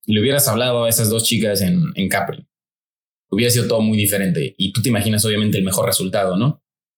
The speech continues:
No, pues si le hubiera hablado, hubiera pasado esto, o a, a la chica que te habló en Roma, dices tú, bueno, a lo mejor hubiera sido muy diferente ahorita.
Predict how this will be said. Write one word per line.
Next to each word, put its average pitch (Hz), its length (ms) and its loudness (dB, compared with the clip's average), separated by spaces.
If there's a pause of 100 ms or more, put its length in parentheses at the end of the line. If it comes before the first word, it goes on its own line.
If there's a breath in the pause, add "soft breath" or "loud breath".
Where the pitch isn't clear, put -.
(180)
No, 123 160 2
pues 107 120 0
si 107 60 0
le 101 60 2
hubiera 110 180 0
hablado, 123 300 0
hubiera 113 200 0
pasado 104 340 -2
esto, 120 420 0
o 104 400 0
a, 95 440 0
a - 40 0
la 98 120 0
chica 110 360 0
que 101 100 -4
te 98 100 -4
habló 101 160 -2
en 98 80 0
Roma, 98 260 0
dices - 240 -4
tú, - 100 -8
bueno, 120 240 0
a 104 40 0
lo 101 60 0
mejor 101 220 -2
hubiera 104 140 0
sido 104 140 -2
muy 107 160 0
diferente 98 400 -2
ahorita. 104 480 -2